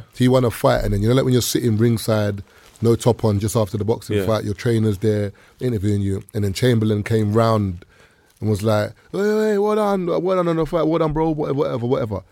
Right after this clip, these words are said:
Speaker 1: So he was trying, Lawal saying that he
Speaker 2: Oh, no, I did see this video. He said he didn't
Speaker 1: He
Speaker 2: think anything of it
Speaker 1: he
Speaker 2: at the time,
Speaker 1: So, and so
Speaker 2: but his brethren is like, "Yo, <laughs>
Speaker 1: and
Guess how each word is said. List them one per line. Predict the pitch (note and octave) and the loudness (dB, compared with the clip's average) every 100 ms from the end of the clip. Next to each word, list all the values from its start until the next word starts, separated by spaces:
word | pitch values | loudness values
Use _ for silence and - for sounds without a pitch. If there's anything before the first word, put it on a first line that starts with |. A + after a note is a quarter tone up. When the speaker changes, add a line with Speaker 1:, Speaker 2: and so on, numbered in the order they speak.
| _ _ - | _ _ -8
Speaker 1:
So | G#2+ | 0
he | C3 | 2
was | C#3 | 2
trying, | - A#2+ | 0 0
Lawal | A2+ C3 C3 | 0 0 0
saying | A2+ A#2 A2+ | -2 -2 -2
that | A2 | -2
he | G2 A#2 A2+ | -2 0 2
Speaker 2:
Oh, | |
no, | G#3+ | 2
I | A#3+ | 2
did | A3 C#4+ | 0 -2
see | - | -2
this | G3 | -2
video. | E3 F3+ D3 A#2 | -2 0 2 0
He | F#3 | 0
said | A3+ | 0
he | F#3+ | 2
didn't | F#3+ F#3+ | 0 0
Speaker 1:
He | |
Speaker 2:
think | G3+ | 0
anything | F#3+ F3 D#3 | 0 0 0
of | D#3 | 0
it | |
Speaker 1:
he | C3+ | -2
Speaker 2:
at | A#2+ | -2
the | |
time, | B2+ F#3+ F3+ B2+ F#3 | -4 0 2 2 -2
Speaker 1:
So, | - E3 | -4 -2
and | C#3 A#2+ | 0 0
so | C3+ | 0
Speaker 2:
but | C#3+ | 0
his | D3+ | 0
brethren | C3+ G3+ E3 | 0 0 0
is | D#3 | 0
like, | D#3 G#3+ | 2 0
"Yo, | C#4+ E3+ C#3 | 2 2 2
<laughs> | - | 0
Speaker 1:
and | D#3+ | 0